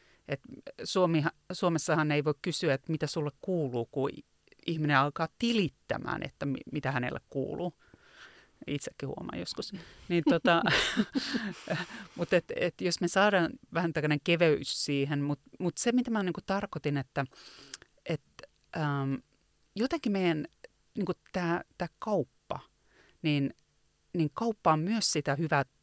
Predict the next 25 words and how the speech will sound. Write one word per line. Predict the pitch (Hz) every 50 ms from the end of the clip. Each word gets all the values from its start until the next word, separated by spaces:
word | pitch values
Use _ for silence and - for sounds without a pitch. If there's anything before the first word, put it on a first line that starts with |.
| _ _ -
tunnetta | - 165 170 185 190 202 220 233 - _ _ - 190
ja | 175 165 165 - -
tunnelmaa | - 190 196 202 208 208 208 208 202 202 196 196 190 185 180 - _ - - - _ _ _ _ _ _ -
ja, | 147 143 143 139 139 139 135 - _ _ _ _ _ _ _ _ _ _ _ _ _ _ _ -
ja | - 151 165 160
niinku | 139 143 143 - 147
tällainen, | - - 160 151 156 151 151 147 147 143 139 139 135 - - _ _ _ _ _ _ _ _ _ _ _ _ _ _ _ - - - - - _ _ _ _ _ -
me, | 196 196 196 - - - 98 - _ _
me | - 202 196
suhtaudutaan | - - - 247 - - - 180 160 151 147 139 - 147 143 139
kauppaan | - 190 196 196 - _ - - 135 135 131
ja | 127 127 -
yrityksiin | - 180 190 202 180 - - 135 - - - 117 131
helposti | 151 151 147 143 - 135 - - 143 143
hirveän | 147 147 143 - 151 143 143 143 143
niin | 139 139 - -
kuin | - 147 143 143 143 143 139 135 135 131 - - - - - 196 190
vaan | 220 214 214
siitä | - - 170 _ -
tehokkuusnäkökulmasta | 247 247 247 - - - - - - 135 127 - - - - - - - - - 165 - - -
ja | 151 147 151
vaan | - 180 180
siitä | 165 - - 180 170 - 165
niin | 165 156 147
kuin, | - 160 160 156 151